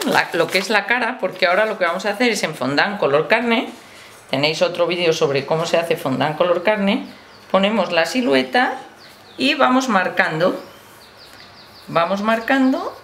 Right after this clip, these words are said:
y cortaremos el dibujo. Bueno,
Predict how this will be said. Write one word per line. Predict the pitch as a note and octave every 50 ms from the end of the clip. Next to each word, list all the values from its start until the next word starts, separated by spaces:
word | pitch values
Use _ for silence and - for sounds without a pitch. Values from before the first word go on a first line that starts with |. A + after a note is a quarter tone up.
| -
y | - C4 C#4+
cortaremos | - - - G#3 F#3+ F3 D#3 - - D#3+ D3 D3 F#3 G3 G3 G#3 A#3+ C#4+ - - - - - - - - - - - - - - - - - - - - - - -
el | - G3+ A3+ B3+ D#3
dibujo. | E3 E3+ - D3 D3 - - - - - - - - - - - - - - - - - - - - - - - - - - - -
Bueno, | C3+ A2+ F#2+ - G#3+ C4